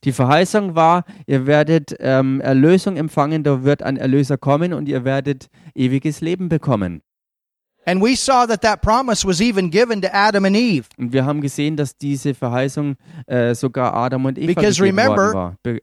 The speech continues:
Speaker 1: weil, erinnert euch,
Speaker 2: about the, the crushing of the head and the bruising of the heel, there was a promise.
Speaker 1: wo es hieß, dass das dass das Haupt zerschmettert werden wird und die Ferse zermalmt werden wird, das war ein Hinweis auf diese Verheißung.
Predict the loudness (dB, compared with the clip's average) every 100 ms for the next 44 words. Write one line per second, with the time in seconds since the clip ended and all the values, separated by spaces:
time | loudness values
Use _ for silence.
0 | -14 -14 -4 -2 -2 -6 -6 -4 -4 -2
1 | 0 2 2 2 2 0 0 -2 -4 0
2 | 2 2 0 0 0 0 0 2 2 2
3 | 0 0 2 2 2 2 0 2 2 2
4 | 2 2 2 2 0 0 0 2 0 -2
5 | 4 4 4 0 0 -2 -2 0 0 0
6 | 0 0 -4 -16 _ _ _ -2 0 0
7 | -4 0 -2 -2 -2 -2 -2 -4 -2 -2
8 | 0 -2 0 0 0 -2 -4 -2 -4 -2
9 | -2 -2 -4 -4 -2 -2 -4 -4 -4 -2
10 | -4 -4 -8 -6 -2 -2 -2 -6 -8 -6
11 | -4 -2 -4 -4 -10 -10 -10 -6 -4 -4
12 | -4 -4 -6